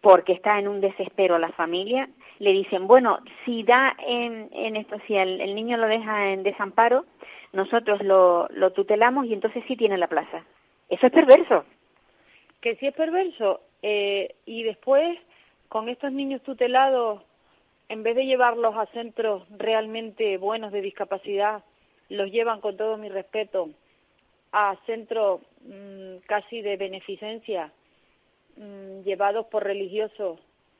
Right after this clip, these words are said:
Speaker 1: Efectivamente.
Speaker 2: donde la plaza, donde la plaza a, al Estado le cuesta a dos perras.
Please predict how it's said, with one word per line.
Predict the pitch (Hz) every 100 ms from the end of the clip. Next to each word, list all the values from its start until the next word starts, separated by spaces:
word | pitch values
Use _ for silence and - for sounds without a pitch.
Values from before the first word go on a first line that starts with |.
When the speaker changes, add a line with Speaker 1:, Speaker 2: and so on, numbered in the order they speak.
| _ -
Speaker 1:
Efectivamente. | - 190 - 190 208 196 214
Speaker 2:
donde | 208
la | 196
plaza, | 233 233 220 233 -
donde | 202 214 214 208
la | 196
plaza | 220 214 214 226 202 -
a, | 202 196
al | - 202 196
Estado | 190 - 202 202
le | 196
cuesta | 202 196 - 180
a |
dos | 180 175
perras. | 170 160